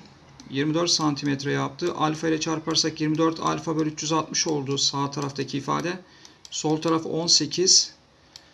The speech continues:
Biliyorsunuz sadeleştirme bu şekilde de gerçekleştirilebilir. On sekiz altıya böldünüz üç,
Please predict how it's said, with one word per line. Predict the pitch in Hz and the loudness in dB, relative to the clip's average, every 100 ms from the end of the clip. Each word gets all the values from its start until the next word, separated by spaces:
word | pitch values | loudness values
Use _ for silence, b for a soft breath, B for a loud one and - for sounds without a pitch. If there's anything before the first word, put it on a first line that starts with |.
| B B - | B B -6
Biliyorsunuz | 139 165 170 170 170 170 | 0 2 2 0 0 0
sadeleştirme | 165 160 170 170 165 165 | 2 2 2 0 -2 -2
bu | 170 | 0
şekilde | 185 165 165 156 | 0 2 0 0
de | 143 135 - - - - - | 0 -4 -14 -20 -20 -20 -4
gerçekleştirilebilir. | 139 139 156 147 139 - 143 147 165 185 - B B B B | -2 0 -4 -4 -2 -2 0 0 0 -2 -4 B B B B
On | 147 165 | -2 2
sekiz | - 170 165 | 4 4 2
altıya | 165 156 175 | 0 2 2
böldünüz | 170 160 156 139 | 4 4 2 2
üç, | 143 170 175 - | 2 2 4 2